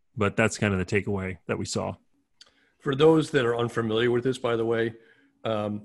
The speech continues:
Speaker 2: we have a consortium. What we're reflecting here is we have a consortium of banks that contribute data to us every quarter. Um, we anonymize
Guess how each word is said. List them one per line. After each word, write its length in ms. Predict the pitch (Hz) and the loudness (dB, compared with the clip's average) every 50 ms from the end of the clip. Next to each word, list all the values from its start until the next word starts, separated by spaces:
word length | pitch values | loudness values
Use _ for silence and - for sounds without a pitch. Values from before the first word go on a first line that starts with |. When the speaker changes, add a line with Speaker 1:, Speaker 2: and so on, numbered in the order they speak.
| - - - | -14 -12 -6
Speaker 2:
we 180 | 117 135 143 | -2 0 2
have 140 | 143 135 117 | 4 4 2
a 60 | 117 | 0
consortium. 800 | - - 113 107 - - - 120 120 117 - - 123 113 113 113 | -2 -4 -6 -6 -6 -6 -6 -4 -4 -4 -6 -4 -4 -4 -4 -2
What 120 | 117 131 127 | -4 -4 -4
we're 160 | 127 117 - - | -4 -6 -8 -8
reflecting 500 | - 117 - - 131 131 123 - 123 113 | -10 -10 -4 0 0 0 0 0 -4 -4
here 200 | 110 113 110 110 | -2 -2 -4 -4
is 260 | - - 113 107 110 | -4 -6 -8 -8 -4
we 80 | 131 131 | -2 -2
have 80 | 123 117 | -2 -2
a 80 | 110 | -4
consortium 560 | - 117 107 - - 120 120 117 - 123 113 | -6 -8 -8 -6 -4 -4 -4 -4 -4 -4 -4
of 120 | 113 107 - | -4 -4 -4
banks 420 | 117 110 110 110 107 - - - _ _ _ - _ _ _ _ _ _ - | -6 -4 -4 -6 -8 -12 -14 -18 _ _ _ -20 _ _ _ _ _ _ -6
that 160 | - 110 101 - | -4 -4 -4 -4
contribute 680 | 117 104 - - 127 123 120 123 120 117 117 - 110 | -8 -8 -2 0 0 0 2 2 0 0 -2 -4 -4
data 280 | 117 117 120 120 135 131 | -2 0 0 0 -2 -2
to 140 | - 127 123 | -2 -2 -2
us 240 | 127 131 127 - - | -2 -2 -2 -4 -8
every 160 | 127 117 120 | -4 -4 -4
quarter. 460 | 110 - - 117 120 127 143 165 170 _ _ _ _ _ _ _ _ _ _ _ - | -4 -4 -2 -2 0 0 -2 -4 -6 _ _ _ _ _ _ _ _ _ _ _ -8
Um, 420 | - 113 107 104 104 104 104 107 - - | -6 -4 -2 -2 -2 -4 -6 -6 -8 -2
we 100 | 120 120 | 0 0
anonymize 880 | 113 110 113 117 117 117 117 117 113 113 110 110 110 110 107 104 - | 2 2 4 2 2 2 2 2 2 2 2 2 0 0 -2 -4 -8